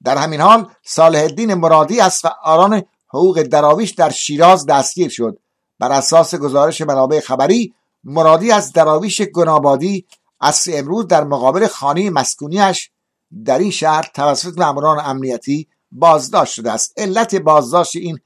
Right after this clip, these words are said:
فعال حقوق دراویش معلوم نیست. در همین حال، آخوند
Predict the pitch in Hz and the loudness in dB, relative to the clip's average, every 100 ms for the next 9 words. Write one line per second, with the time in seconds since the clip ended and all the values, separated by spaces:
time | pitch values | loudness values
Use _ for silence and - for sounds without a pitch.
0 | _ - 139 - 196 220 170 147 156 139 | _ -6 -4 -2 2 2 2 -2 -2 -4
1 | - _ 113 135 139 135 226 233 - - | -6 _ -4 0 2 2 0 -4 -8 -14
2 | _ 147 123 139 139 156 165 95 - - | _ -6 -4 -4 -6 -4 -4 -6 -12 -20
3 | _ _ _ _ _ _ _ _ _ _ | _ _ _ _ _ _ _ _ _ _
4 | _ _ _ _ _ _ _ 139 156 151 | _ _ _ _ _ _ _ -4 -4 -2
5 | 170 160 233 247 - 170 180 254 | -2 2 2 2 0 0 2 -4